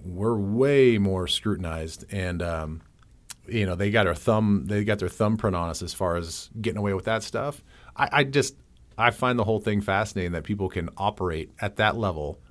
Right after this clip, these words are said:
party their asses off. Like, rock stars are the s-, the same thing.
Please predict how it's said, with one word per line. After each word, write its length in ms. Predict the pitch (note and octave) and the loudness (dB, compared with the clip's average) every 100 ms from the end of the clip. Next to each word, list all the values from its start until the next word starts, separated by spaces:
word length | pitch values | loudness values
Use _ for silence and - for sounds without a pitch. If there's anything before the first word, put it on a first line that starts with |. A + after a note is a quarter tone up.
| - | -20
party 280 | - A2+ C3+ | 0 2 4
their 160 | D3 G#2 | 2 2
asses 340 | E2+ - F2+ | 2 -2 -8
off. 320 | D2 D2 - - | -6 -8 -12 -8
Like, 220 | A#2 G#2 - - - - - - | -4 -4 -8 -20 -20 -20 -12 0
rock 260 | G2 C3+ | 2 2
stars 360 | - A#2+ A2 G#2 | 2 2 2 2
are 40 | |
the 60 | G#2 | -2
s-, 160 | F#2+ - | -2 -6
the 140 | G#2 | -6
same 260 | G2+ G#2+ G2+ | -2 0 0
thing. 320 | B2+ - - | -4 -6 -10